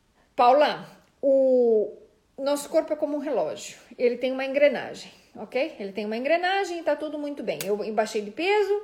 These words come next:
muito bem, e tá engrenadinho. Então, eu preciso desengrenar esse relógio, desengrenar esse mecanismo, pra que eu volte a perder peso, nesse caso, quando existe um efeito platô. Como é que, como é que pode acontecer? De duas formas.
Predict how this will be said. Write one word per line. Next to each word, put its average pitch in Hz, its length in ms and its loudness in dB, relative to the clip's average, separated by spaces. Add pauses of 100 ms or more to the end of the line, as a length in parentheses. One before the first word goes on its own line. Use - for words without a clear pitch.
(120)
muito 214 220 -8
bem, 349 320 -2
e - 20 -12
tá 302 140 -2
engrenadinho. 294 640 -4
Então, 427 320 -4
eu 403 60 -4
preciso 302 400 -10
desengrenar 269 840 0
esse 185 220 -6
relógio, 247 580 -2 (200)
desengrenar 233 640 -4
esse 190 180 -12
mecanismo, 262 640 -6 (340)
pra 302 160 0
que 302 120 -4
eu 294 80 2
volte 277 680 0
a 277 180 -2
perder 277 520 -2
peso, 247 300 0
nesse 240 420 -8
caso, 233 320 -4
quando 254 260 -6
existe 247 320 -10
um 254 40 -8
efeito 233 260 -8
platô. 233 340 -8 (420)
Como 311 200 2
é 370 80 0
que, 339 240 -4 (140)
como 277 140 -8
é 294 60 -2
que 294 80 -10
pode 277 180 0
acontecer? 233 640 -6
De 240 140 -8
duas 339 580 0
formas. 185 680 -8